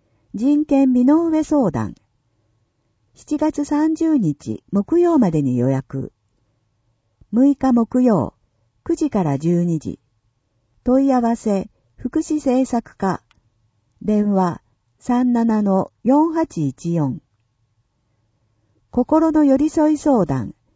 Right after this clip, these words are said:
相談室三。要予約。毎月第二、第四金曜日。十時から十二時。問い合わせ、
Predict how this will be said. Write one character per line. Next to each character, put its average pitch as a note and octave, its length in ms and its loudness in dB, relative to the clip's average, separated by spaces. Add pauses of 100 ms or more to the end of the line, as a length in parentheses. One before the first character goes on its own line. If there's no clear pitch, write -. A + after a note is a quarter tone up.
(280)
相 D#4 280 0
談 D4 300 0
室 - 220 -12
三。 C#3 380 -6 (880)
要 D4+ 240 2
予 C#3+ 140 0
約。 C#3 480 -4 (880)
毎 B3+ 260 0
月 - 520 -6
第 A#3+ 320 2
二、 A3+ 360 -2
第 C4 260 0
四 D4+ 240 2
金 C4+ 300 2
曜 A3 260 4
日。 A2+ 240 -6 (680)
十 D#4+ 240 2
時 G3+ 140 -2
か E3 140 -2
ら C3+ 140 -2
十 G3 260 0
二 F#3+ 180 -2
時。 - 220 -14 (920)
問 B3 240 2
い B3 60 2
合 A3+ 80 2
わ G#3+ 140 0
せ、 F#3 340 -4